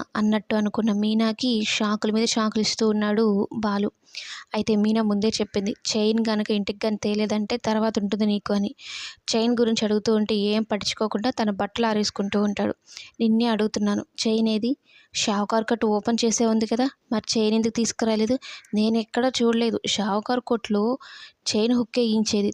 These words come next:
తాకట్టు పెడతారని తెలుసు, కానీ చైన్ హుక్ కూడా వేయిస్తారా?" అన్నట్టు మాట్లాడుతూ ఉంటుంది. "నిజం చెప్పు, నువ్వు దాన్ని తాకట్టు పెట్టేసే కదా నువ్వు తాగేశావు"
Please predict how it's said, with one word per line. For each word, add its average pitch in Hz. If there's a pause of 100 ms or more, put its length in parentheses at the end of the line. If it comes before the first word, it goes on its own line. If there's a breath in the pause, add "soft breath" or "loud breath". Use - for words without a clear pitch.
తాకట్టు 214
పెడతారని 220
తెలుసు, 208
కానీ 226
చైన్ 226
హుక్ 214
కూడా 240
వేయిస్తారా?" 220 (100)
అన్నట్టు 214 (240)
మాట్లాడుతూ 202
ఉంటుంది. 208 (380 soft breath)
"నిజం 220
చెప్పు, 220 (380 loud breath)
నువ్వు 220
దాన్ని 208
తాకట్టు 226
పెట్టేసే 226
కదా 226 (400 loud breath)
నువ్వు 214
తాగేశావు" 226